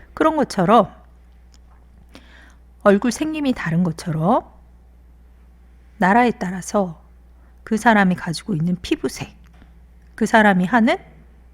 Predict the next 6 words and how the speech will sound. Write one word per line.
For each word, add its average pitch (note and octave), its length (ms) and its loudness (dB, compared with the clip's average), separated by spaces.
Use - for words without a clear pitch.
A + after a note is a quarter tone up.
말, C#3+ 360 -4
또 D4+ 280 0
그 - 120 -4
사람들이 F#3+ 480 2
주로 F#3+ 360 0
입는 G#3+ 560 -2